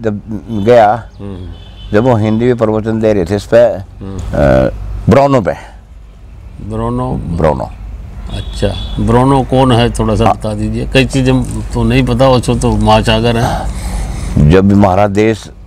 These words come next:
Speaker 1: शुरू जो था, बुद्धिस्ट था।
Speaker 2: अच्छा।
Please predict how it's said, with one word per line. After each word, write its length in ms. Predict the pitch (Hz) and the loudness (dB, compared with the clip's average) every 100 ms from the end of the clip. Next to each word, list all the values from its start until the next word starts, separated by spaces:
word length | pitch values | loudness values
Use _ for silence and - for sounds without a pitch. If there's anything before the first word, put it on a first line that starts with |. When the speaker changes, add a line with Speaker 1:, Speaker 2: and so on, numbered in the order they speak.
| - - - | -20 -18 -12
Speaker 1:
शुरू 260 | - 117 123 | -2 2 4
जो 200 | 120 110 | 4 2
था, 340 | - 104 - 101 | 2 2 0 -4
बुद्धिस्ट 440 | 110 127 120 - | -4 -2 -2 -4
था। 240 | 82 - - - - - | -8 -10 -12 -18 -14 -10
Speaker 2:
अच्छा। 440 | 101 - 104 95 | -10 -8 -8 -8